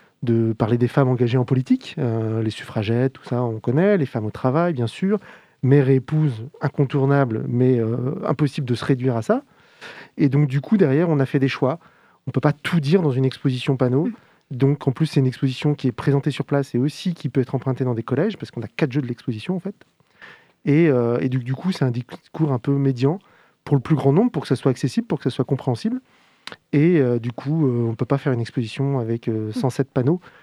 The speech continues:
Speaker 1: donc on en a fait que quatorze.
Speaker 2: Alors justement, moi je me suis demandé, euh, quelle période couvrait un petit peu plus précisément, euh, l'exposition ?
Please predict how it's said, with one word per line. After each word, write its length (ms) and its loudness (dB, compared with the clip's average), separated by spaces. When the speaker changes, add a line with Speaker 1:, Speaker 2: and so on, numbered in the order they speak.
Speaker 1:
donc 260 -2
on 100 0
en 100 0
a 60 0
fait 260 2
que 120 -4
quatorze. 480 -6
Speaker 2:
Alors 280 4
justement, 420 2
moi 120 4
je 100 2
me 60 4
suis 180 -4
demandé, 240 2
euh, 340 2
quelle 200 2
période 540 2
couvrait 460 2
un 140 0
petit 140 -8
peu 100 0
plus 140 -8
précisément, 640 0
euh, 200 0
l'exposition ? 680 -2